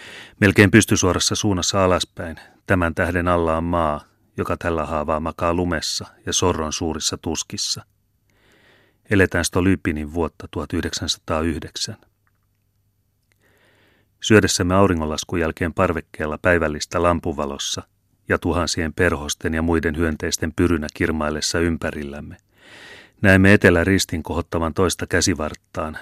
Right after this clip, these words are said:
näkymättömän Kilimanjaron takaa, ja Väinämöinen miekkoinen riippuu aivan keskitaivaalla,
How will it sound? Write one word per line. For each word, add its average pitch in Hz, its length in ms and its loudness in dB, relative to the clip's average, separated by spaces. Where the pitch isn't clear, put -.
näkymättömän 82 640 -4
Kilimanjaron 80 720 0
takaa, 76 480 -4
ja 92 80 2
Väinämöinen 85 520 4
miekkoinen 78 640 -2
riippuu 80 420 -4
aivan 80 240 0
keskitaivaalla, 73 920 -6